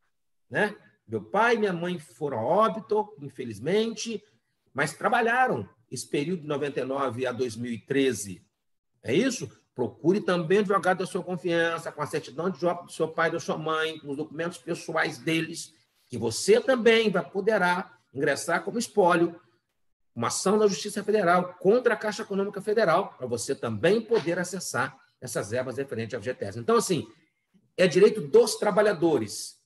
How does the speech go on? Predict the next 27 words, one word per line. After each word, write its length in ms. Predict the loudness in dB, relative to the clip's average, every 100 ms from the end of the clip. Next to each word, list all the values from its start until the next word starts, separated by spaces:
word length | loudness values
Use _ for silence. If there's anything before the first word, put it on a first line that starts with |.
| -8
ativos 580 | -8 -6 -4 0 0 0
ou 60 |
inativos, 680 | -2 -6 -4 -4 -4 -8 -14 _ _ _ 0
pensionistas 800 | 2 2 0 4 4 6 4 4
e 60 |
dependentes, 920 | 0 0 2 2 0 -4 -12 -18 -20 _ 2
e 140 | 4
herdeiros. 580 | 6 6 4 2 -4 -12 _
Esses 360 | 0 2 2 -4
têm 200 | -4 -4
direito 400 | -2 -2 -4 -10
de 80 | -12
acessar, 540 | -12 -10 -6 -6 -6 _ _ _ -6
é, 260 | -4 -2 -4
os 80 | -2
valores 480 | 0 2 0 -2 -12 _ _
que 100 | -14
possivelmente 680 | -8 -6 -2 -2 -2 -4 -4
serão 220 | -4 -4
corrigidos 400 | -4 -6 -8 -10
pela, 280 | -6 -6 -8
pela, 440 | -4 -2 -2 -4 -10 -8
pela, 300 | -4 -2 -4
pelo 500 | -6 -6 -6 -10 _ _
Supremo 480 | -18 -14 -6 -6 -6
Tribunal 340 | -6 -4 -4 -6
Federal. 400 | -6 -6 -8